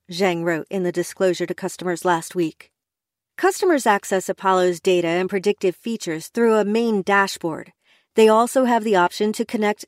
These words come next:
other data tools they might use, for example, authorizing their Salesforce accounts to port data into Apollo.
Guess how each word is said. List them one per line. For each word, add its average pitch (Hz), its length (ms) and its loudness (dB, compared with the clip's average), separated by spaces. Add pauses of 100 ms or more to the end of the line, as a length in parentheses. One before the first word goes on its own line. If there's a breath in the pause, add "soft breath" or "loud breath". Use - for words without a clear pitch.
(100)
other 269 260 4
data 180 320 0
tools 185 420 -2
they 202 120 2
might 180 220 0
use, 170 560 -6
for 247 280 2
example, 247 680 2
authorizing 240 640 2
their 240 100 2
Salesforce 247 720 -2
accounts 165 400 -8
to 202 100 -10
port - 320 -4
data 208 380 0
into 226 340 -2
Apollo. 165 480 -4